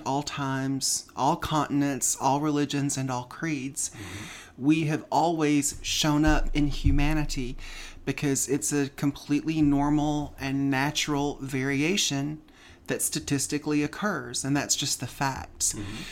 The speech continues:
Speaker 1: So regardless of what feelings or emotions or opinions someone ascribes to that definition or what word we call it in this or that decade or century,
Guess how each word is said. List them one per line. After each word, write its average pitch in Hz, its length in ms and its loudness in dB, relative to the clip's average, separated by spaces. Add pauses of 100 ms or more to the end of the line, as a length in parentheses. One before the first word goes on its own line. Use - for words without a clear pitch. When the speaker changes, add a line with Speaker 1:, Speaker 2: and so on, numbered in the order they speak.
(120)
Speaker 1:
So - 200 2
regardless 151 600 4
of 143 200 -2
what 139 180 2
feelings 151 540 4
or 143 140 0
emotions 143 680 2
or 131 140 0
opinions 135 560 0
someone 131 380 2
ascribes 143 720 2
to 131 420 0 (640)
that 131 300 -4
definition 139 800 2
or 135 80 0
what 131 240 0
word 147 340 2
we 135 80 0
call 127 320 6
it 135 100 2
in 135 180 2
this 135 200 -2
or 147 80 -2
that 131 240 -4
decade 135 400 -4
or 120 80 -6
century, 131 720 -2